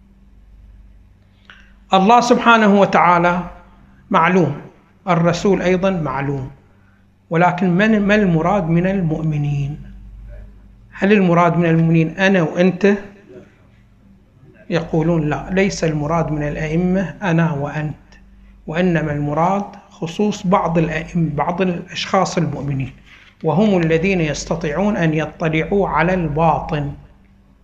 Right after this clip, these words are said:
فإن هذا العلم ليس المراد به علم الظاهر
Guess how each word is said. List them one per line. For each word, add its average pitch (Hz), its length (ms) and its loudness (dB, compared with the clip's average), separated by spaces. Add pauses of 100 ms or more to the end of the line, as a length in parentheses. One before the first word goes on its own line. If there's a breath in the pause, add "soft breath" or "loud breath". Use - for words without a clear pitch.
(480)
فإن 165 380 0
هذا 208 480 4
العلم 214 480 2
ليس 240 280 4
المراد 185 460 4
به 160 260 0
علم 185 320 0
الظاهر 165 640 0